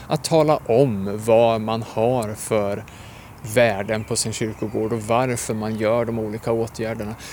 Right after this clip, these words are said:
Bredvid den här stocken är det naturligt med en informationsskylt. Vill man kan man, eh,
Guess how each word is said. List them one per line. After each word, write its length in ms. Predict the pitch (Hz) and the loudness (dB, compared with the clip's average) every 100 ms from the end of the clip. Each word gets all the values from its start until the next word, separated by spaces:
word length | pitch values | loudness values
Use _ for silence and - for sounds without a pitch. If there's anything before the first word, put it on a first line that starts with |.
| - | -8
Bredvid 500 | 110 123 165 165 170 | -2 2 4 4 2
den 120 | 123 | 0
här 100 | 110 | 0
stocken 680 | - 117 - - - 95 113 - - - | 0 2 0 -2 -6 -6 -8 -12 -20 0
är 120 | 160 | 2
det 60 | 160 | 4
naturligt 520 | 151 - 92 113 135 | 2 0 0 0 0
med 260 | 123 104 107 | 0 -2 -2
en 220 | 110 107 | -4 -4
informationsskylt. 1040 | 131 110 113 117 113 - - 131 - - - - - - - - - - | -4 -4 -6 -4 -6 -6 -6 -6 -8 -14 -18 -20 -20 -20 -20 -20 -20 -10
Vill 440 | 131 175 139 101 101 | 0 2 2 0 0
man 240 | 110 165 | 0 0
kan 260 | 196 190 170 | 2 2 2
man, 280 | 165 160 | 0 2
eh, 540 | 160 151 147 143 135 | 2 4 4 4 2